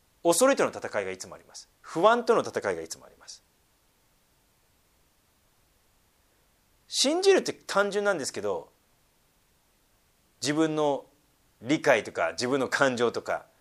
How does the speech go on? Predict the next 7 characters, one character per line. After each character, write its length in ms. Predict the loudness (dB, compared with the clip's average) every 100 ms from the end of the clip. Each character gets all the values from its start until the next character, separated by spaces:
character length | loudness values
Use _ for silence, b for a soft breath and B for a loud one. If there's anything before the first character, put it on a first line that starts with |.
| _ _
経 260 | 0 2 2
験 220 | -4 -4
と 100 | -6
か、 240 | -6 -8 -12 _ _ _ _ _ _ _ _ _ _ _ 0
ま 160 | 0
た 120 | 4 6
は 320 | 6 4